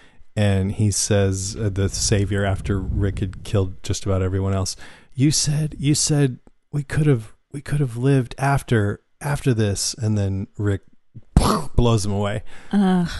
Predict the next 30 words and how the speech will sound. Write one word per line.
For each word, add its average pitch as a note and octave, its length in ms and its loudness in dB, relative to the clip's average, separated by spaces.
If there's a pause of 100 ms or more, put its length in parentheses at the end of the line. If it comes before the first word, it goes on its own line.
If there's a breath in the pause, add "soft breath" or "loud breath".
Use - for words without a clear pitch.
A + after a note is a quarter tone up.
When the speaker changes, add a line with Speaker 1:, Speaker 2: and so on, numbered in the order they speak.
(280 loud breath)
Speaker 1:
Uh, G#2 200 0
"I A2 140 2
lied," G#2 380 2
or G2 60 -4
whatever. G2 280 -4 (500 loud breath)
And, G#2+ 300 0 (300)
um, G#2 380 0 (140)
that B2 560 2
speech - 720 -2 (220)
really G#2 420 0
brought G2+ 300 0
to A2+ 80 0
mind G2 340 0
what F#2+ 140 -4
Carl C3+ 240 2
said, F#2+ 320 -2
"There's F#2 180 -2
gotta G2 260 0
be G2+ 100 -6
something G2 340 -4
after G2 320 -6
this." C#3+ 400 -6 (240 soft breath)
Speaker 2:
Mm-hmm. F#3+ 520 6
Speaker 1:
And G2+ 220 2
so, G#2 320 4
uh, G2 80 2
that C3 140 4
was G#2 100 0
a F#2+ 80 -4
clear A2 800 2